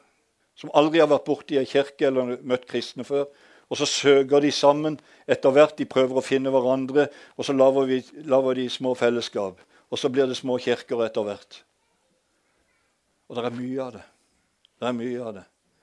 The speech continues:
Så mange er desillusjonert med I S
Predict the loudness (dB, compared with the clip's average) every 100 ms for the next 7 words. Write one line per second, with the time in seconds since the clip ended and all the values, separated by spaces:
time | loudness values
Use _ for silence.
0 | _ _ _ _ -8 2 4 4 2 2
1 | 2 2 2 0 -2 -2 0 2 0 -2
2 | -2 -2 -4 -6 -2 0 -2 -4 -18